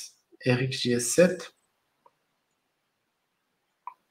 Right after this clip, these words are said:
سبحان الله، جاني ان ترو دو ميموار. كانت شي، شي وحده اخرى في اير اكس جي اس سبعة ومشات ليا. كاين تو بروميس. اه، وي، فوالا.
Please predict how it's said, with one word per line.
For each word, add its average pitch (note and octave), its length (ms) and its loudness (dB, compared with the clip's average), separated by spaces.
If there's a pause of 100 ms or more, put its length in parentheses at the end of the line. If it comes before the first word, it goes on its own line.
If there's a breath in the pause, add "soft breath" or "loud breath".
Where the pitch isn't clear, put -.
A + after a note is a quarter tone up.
(300)
سبحان - 260 6
الله، A2+ 140 12
جاني C3 260 10
ان B2+ 60 8
ترو D3+ 140 8
دو C3+ 80 8
ميموار. A#2 320 10
كانت D#3 180 8
شي، C#3 460 8
شي - 160 6
وحده C3+ 220 8
اخرى D3+ 420 12
في - 200 0
اير C3+ 100 6
اكس B2+ 140 0
جي C3 160 4
اس B2+ 160 2
سبعة E3+ 180 6
ومشات C3 320 -2
ليا. A2+ 100 -2
كاين B2+ 260 0
تو D3+ 200 0
بروميس. D3 800 10 (260 loud breath)
اه، D3+ 220 12
وي، C3+ 120 10
فوالا. B2+ 320 8